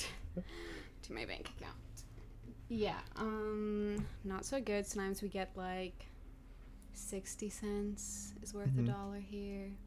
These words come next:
Speaker 1: Really depends.
Speaker 2: Interesting.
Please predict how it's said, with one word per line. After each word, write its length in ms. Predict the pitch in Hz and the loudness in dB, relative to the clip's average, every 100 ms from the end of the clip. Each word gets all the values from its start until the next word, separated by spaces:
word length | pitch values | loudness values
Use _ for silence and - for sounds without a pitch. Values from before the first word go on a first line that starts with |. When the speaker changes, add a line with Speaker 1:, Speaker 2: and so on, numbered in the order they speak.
| - - - - - - | -12 -12 -12 -12 -12 -6
Speaker 1:
Really 160 | 190 196 | 0 2
depends. 1000 | 180 - 196 185 185 185 202 - - - 165 - | 0 -4 -2 0 2 0 0 -2 -2 -2 -4 2
Speaker 2:
Interesting. 520 | 113 - - - 120 | 2 2 -2 0 0